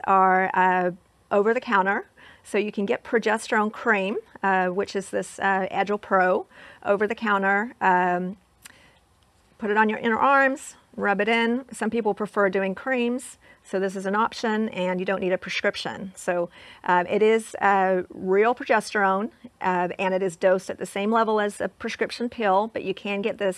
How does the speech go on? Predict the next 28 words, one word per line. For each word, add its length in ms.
from 300
Doctor 240
Susan 260
dot 180
com 180
without 340
a 60
prescription. 680
And 160
then 120
the 120
Agile 360
Pro 260
Plus 540
has 260
the 140
plant-based 560
estrogens 580
in 140
it. 200
If 280
you're, 480
uh, 180
someone 380
who 160
has 240
mild 440
symptoms, 680